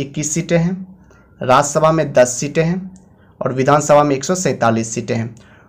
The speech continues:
ओडिशा में स्थित चिल्का झील भारत की सबसे बड़ी खारे पानी की झील है और इसे लेगून झील भी कहते हैं। ओडिशा का सबसे लंबा बांध हीराकुंड बांध है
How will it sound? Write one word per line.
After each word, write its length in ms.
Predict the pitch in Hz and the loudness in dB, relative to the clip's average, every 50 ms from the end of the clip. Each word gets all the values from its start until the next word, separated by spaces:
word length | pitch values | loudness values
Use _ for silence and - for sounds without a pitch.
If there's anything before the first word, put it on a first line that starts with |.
| _ - | _ 0
ओडिशा 380 | - 135 135 139 139 - 185 | 2 2 2 2 2 4 4
में 200 | 190 180 - - | 4 4 4 2
स्थित 360 | - - - - 135 - - - - _ _ _ _ _ _ | -2 -6 -4 -4 -6 -6 -6 -16 -20 _ _ _ _ _ _
चिल्का 320 | - 147 147 - - 175 170 | -6 -6 -6 0 2 2 2
झील 180 | 160 160 160 | 2 0 -4
भारत 300 | 147 127 120 131 147 - | -2 -2 0 0 0 0
की 100 | - - | -2 -8
सबसे 360 | 160 - - 147 147 - - 165 | -6 0 0 0 2 2 -2 2
बड़ी 180 | 151 147 147 143 143 | 2 2 0 0 -4
खारे 260 | - - - 131 135 143 | -6 -4 -2 0 0 -2
पानी 300 | 139 - 135 135 135 135 | 0 0 0 0 0 -4
की 140 | 135 127 | -4 -6
झील 240 | 113 113 120 123 123 | -4 -2 -4 -4 -4
है 140 | 135 143 175 - - - | -4 -8 -10 -12 -16 -4
और 200 | - - 127 127 | 2 2 2 2
इसे 180 | 131 123 - 160 | 2 0 -2 -2
लेगून 400 | 147 131 123 123 123 135 135 131 | 2 4 2 2 2 0 -4 -2
झील 180 | 131 131 120 | -4 -4 -6
भी 100 | 127 151 165 | -4 -6 -8
कहते 400 | 170 - 131 113 113 - - 117 | -4 -4 -4 -4 -2 -4 -4 -2
हैं। 200 | 113 110 113 113 - - _ _ _ _ _ _ _ - _ - - _ _ | -2 -4 -6 -8 -12 -18 _ _ _ _ _ _ _ -20 _ -20 -20 _ _
ओडिशा 360 | - 127 135 139 139 135 170 165 | 2 2 2 2 2 2 2 4
का 160 | 165 151 139 | 4 4 2
सबसे 380 | 127 - - 147 139 - - 165 | 2 4 2 2 2 4 0 0
लंबा 380 | 151 139 139 135 135 139 143 139 | 2 4 2 0 4 4 2 4
बांध 260 | 139 127 120 110 113 | 4 2 2 2 0
हीराकुंड 540 | 120 123 131 131 143 143 139 - 139 131 120 | -2 -4 0 2 2 2 2 0 -2 -2 0
बांध 280 | 113 110 113 117 123 127 | 0 0 0 0 0 -4
है 120 | 139 160 | -8 -10